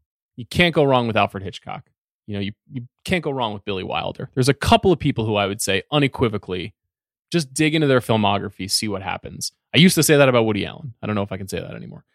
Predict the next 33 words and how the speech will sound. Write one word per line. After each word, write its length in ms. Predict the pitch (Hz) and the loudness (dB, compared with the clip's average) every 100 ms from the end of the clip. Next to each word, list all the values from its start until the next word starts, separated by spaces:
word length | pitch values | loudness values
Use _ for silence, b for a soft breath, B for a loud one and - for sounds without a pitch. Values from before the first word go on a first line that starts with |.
| _ _ _ | _ _ _
Um, 460 | - 101 101 104 98 _ _ _ _ | -4 -2 -2 -4 -8 _ _ _ _
the 240 | 151 151 - | 0 2 2
easiest 440 | 151 180 208 180 - | 2 4 6 4 4
hack 420 | - 110 127 - | 0 2 2 0
is 100 | 117 | -4
probably 380 | - 117 107 107 | -4 -4 -4 -6
just 220 | 104 - | -6 -6
to 60 | 104 | -6
go 260 | 104 101 | -2 -2
to 300 | 101 - 98 | -4 -6 -6
the 380 | 95 95 90 - _ _ _ | -6 -6 -8 -10 _ _ _
A 140 | 110 101 | -2 -2
F 160 | 101 | 0
I 180 | 98 95 | 2 2
one 160 | 98 98 | 0 -4
hundred 260 | 101 92 | -6 -8
Years, 260 | 95 87 87 | -8 -8 -10
one 100 | 98 | -10
hundred 220 | 95 - | -12 -12
Movies 300 | 80 69 117 | -14 -10 -10
list 320 | - - - _ _ _ | -10 -10 -10 _ _ _
that 80 | 107 | -2
I 60 | 104 | 0
think 140 | 117 | 4
they 120 | 113 | 4
most 260 | 110 107 101 | 4 2 -2
recently 280 | 107 101 98 | -6 -6 -8
updated 320 | 98 95 95 | -8 -10 -8
in, 80 | 90 | -10
like, 140 | 98 | -10
two 140 | - - | -12 -8
thousand 320 | 98 98 92 | -6 -8 -8
five. 500 | - 107 135 160 | 2 4 4 0